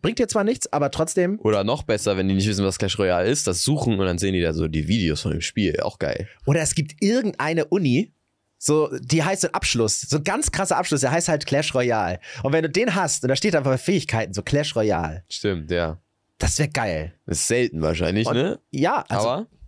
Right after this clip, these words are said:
Speaker 2: wer weiß.
Speaker 1: Genau,
Speaker 2: Vielleicht.
Speaker 1: genau wie beim, beim, bei Radiosendungen ist es genauso. Da, äh, mache ich manchmal den größten Mist. Und dann kommt in der Redaktion, "So, habt ihr was gehört?" "Ja, ja, wir haben alles gehört, war alles super."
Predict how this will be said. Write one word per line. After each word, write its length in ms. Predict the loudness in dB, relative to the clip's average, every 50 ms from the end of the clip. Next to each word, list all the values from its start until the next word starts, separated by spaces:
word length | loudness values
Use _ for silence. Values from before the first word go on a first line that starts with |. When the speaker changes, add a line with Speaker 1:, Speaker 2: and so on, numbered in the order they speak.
| -20 -20 -20 -12 -6
Speaker 2:
wer 180 | -2 0 0 2
weiß. 420 | 2 0 0 -2 -4 -6 -10 -14 _ _ _ _ _ _ _ -20 -20 -20 -8 -4
Speaker 1:
Genau, 200 | -2 -2 0 0
Speaker 2:
Vielleicht. 300 | -2 -4 -8 -12 -16 -18 _ _ -14 _
Speaker 1:
genau 240 | -4 -2 0 0 2
wie 60 | 2
beim, 260 | 2 0 0 -2 -2
beim, 260 | -2 -2 0 0 -2 -4
bei 180 | -4 -4 -2 -2
Radiosendungen 720 | -2 -2 0 2 2 2 2 2 2 2 2 2 0 0
ist 100 | 0 0
es 120 | -2 -2 -2
genauso. 540 | -2 0 0 2 2 0 0 0 -2 -4 -6 -10 -14 -14 -10 -6
Da, 320 | -4 -2 -2 -2 -2 -4 _ -2
äh, 200 | 0 2 2 2
mache 200 | 2 2 0 0
ich 80 | 0
manchmal 200 | 0 0 0 0
den 100 | 0 0
größten 340 | 2 0 0 0 2 2 2
Mist. 360 | 4 4 2 0 -2 -6 -12 _ _ _ _ _ -20 -20 _ _ -20 -20 _ _ _ _ -2
Und 80 | 0 0
dann 140 | 0 2
kommt 180 | 0 0 0 2
in 60 | 2
der 100 | 2 2
Redaktion, 460 | 2 2 0 0 2 2 2 4 4
"So, 320 | 4 4 4 4 4 4 2
habt 120 | 2 0
ihr 80 | 0 0
was 140 | 0 2 2
gehört?" 240 | 2 4 4 4
"Ja, 120 | 2 2 2 4
ja, 160 | 4 4 4
wir 80 | 2
haben 80 | 2 2
alles 220 | 2 0 0 0 2
gehört, 160 | 0 0 2
war 100 | 2 2
alles 220 | 2 2 2 2
super." 420 | 2 0 2 2 2 2 0 -2